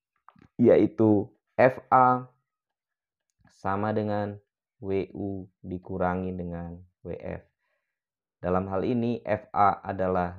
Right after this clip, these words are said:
gaya apung atau gaya Archimedes, W U adalah berat benda di udara, dan W F adalah berat benda di dalam fluida.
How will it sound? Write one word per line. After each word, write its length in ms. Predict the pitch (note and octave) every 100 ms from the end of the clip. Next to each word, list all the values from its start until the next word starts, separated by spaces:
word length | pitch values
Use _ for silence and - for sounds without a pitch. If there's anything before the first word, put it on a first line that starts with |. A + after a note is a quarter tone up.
| F#2
gaya 320 | F2+ F2+ D#2+
apung 400 | E2+ - D3 -
atau 320 | - F2+ F#2
gaya 320 | F2+ E2+ F2+
Archimedes, 640 | A#2+ - A#2 A2+ A2+ A2+ _ _ _ _ _ _ _ -
W 240 | F#2+ -
U 240 | F#2+ G2+ -
adalah 400 | F2+ F2+ F2+ F2
berat 320 | E2+ F2+ F2+ G#2
benda 320 | G#2 G#2+ A2
di 160 | A2
udara, 640 | G2 G#2+ G#2 G#2 G2+ G2+ G2+ - _ _
dan 300 | F2 F2 E2+
W 160 | F2+ -
F 380 | F#2+ F#2+ - _
adalah 560 | - E2+ E2+ E2+ F2 F#2 _ _ _ _
berat 320 | G2+ F2+ E2+
benda 380 | F#2 F#2 F2+ E2+
di 160 | E2 F2
dalam 320 | E2 E2+ E2+
fluida. 480 | F2+ F#2+ F#2 E2+